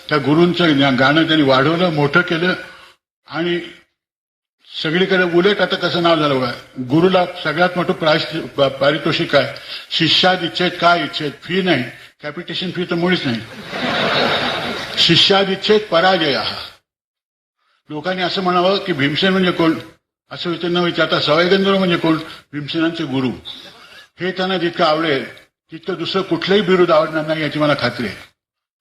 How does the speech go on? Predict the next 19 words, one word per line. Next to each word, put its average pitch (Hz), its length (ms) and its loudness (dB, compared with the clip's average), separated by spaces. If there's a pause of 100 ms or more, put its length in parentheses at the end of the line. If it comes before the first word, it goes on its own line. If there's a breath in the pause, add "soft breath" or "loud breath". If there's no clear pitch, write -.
(100)
अशी 180 220 -8
विद्या 165 300 -2
उदार 190 400 2
हस्तानी 190 420 -2
यांनी 175 180 -2
दिली. 127 220 -2 (800)
त्या 165 180 4
हस्तानी 180 360 0
दिलेल्या 175 380 2
हस्ताचं 175 560 0 (340)
चीज 214 280 4
केलं. 117 240 -2 (720)
भीमसेन 151 340 -6
जोशी 156 280 -2
काय, 151 420 0 (360)
आमचे 139 180 -16
फिरोज 139 380 -2
दस्तूर 143 260 -4
काय, 139 280 2